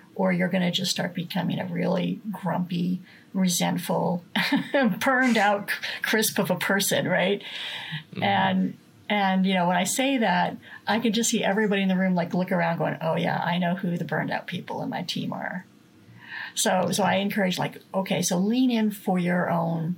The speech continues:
Speaker 1: sanity, that you can restore your faith in these customers, even when they're behaving badly, even if it's not for the relationship."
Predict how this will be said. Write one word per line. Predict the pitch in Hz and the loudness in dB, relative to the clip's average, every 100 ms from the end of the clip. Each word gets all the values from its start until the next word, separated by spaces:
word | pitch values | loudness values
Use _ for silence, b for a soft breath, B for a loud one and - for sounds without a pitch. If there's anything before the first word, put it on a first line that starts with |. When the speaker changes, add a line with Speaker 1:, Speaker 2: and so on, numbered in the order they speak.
| - - | -8 -6
Speaker 1:
sanity, | - 156 151 147 - - - | -2 0 -2 -4 -8 -12 -10
that | 175 190 | -4 -4
you | 190 185 190 190 185 | 0 0 2 0 -2
can | 202 170 165 160 160 190 - 214 | -2 0 0 -2 -2 -4 -4 -4
restore | 190 - 185 185 | -2 -2 -2 -2
your | 185 185 | 0 -2
faith | - - - - - | -2 -4 -4 -8 -4
in | 180 175 | -2 -2
these | 165 - | -2 -2
customers, | 311 320 196 170 175 | -2 -2 0 0 0
even | 220 254 233 | -2 0 0
when | 220 | 0
they're | 196 180 | -2 -2
behaving | 175 180 175 - - | -2 -2 -2 -2 -4
badly, | - - - - - - - - - - - | -4 -6 -8 -12 -14 -18 -20 -20 -20 -20 -4
even | 202 202 196 | 0 2 0
if | 185 | 0
it's | 170 - | -2 -2
not | - - | -4 -4
for | 160 | -6
the | 147 | -4
relationship." | - - 180 - - | -4 -4 -4 -4 -10